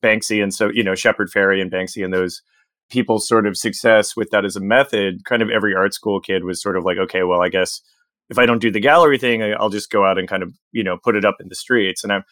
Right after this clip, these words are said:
I'm not saying that I always did it with totally pure motivations or something. And part of it wasn't to have your artwork exposed to people who wouldn't see it, but it just kind of became a marketing tool. And the,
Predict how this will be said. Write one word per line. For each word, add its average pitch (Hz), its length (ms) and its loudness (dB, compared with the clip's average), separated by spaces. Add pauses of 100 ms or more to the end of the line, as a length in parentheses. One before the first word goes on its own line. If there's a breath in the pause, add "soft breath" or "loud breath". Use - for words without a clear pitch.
(260 soft breath)
I'm 131 60 0
not 135 160 4
saying 110 340 0
that 98 120 -2
I 95 220 0 (420)
always 127 320 4
did 120 160 2
it 113 120 2
with 104 340 -6
totally 120 340 2
pure 123 240 2
motivations 110 680 0
or 104 80 -4
something. 95 540 -2
And 92 200 -8 (720)
part 131 180 4
of 110 100 0
it 113 80 -2
wasn't 107 600 2 (160)
to 98 640 0
have 110 180 0
your 98 160 0
artwork 98 360 -2
exposed 101 480 -4
to 101 80 -10
people 98 300 -4
who 87 80 -4
wouldn't 90 240 -8
see 143 260 -2
it, 98 260 0
but 101 180 -2 (540)
it 131 100 0
just 135 160 -2
kind 139 140 2
of 113 80 0
became 117 260 0
a 104 80 0
marketing 104 460 0
tool. 95 320 0
And 90 160 -2
the, 92 220 -2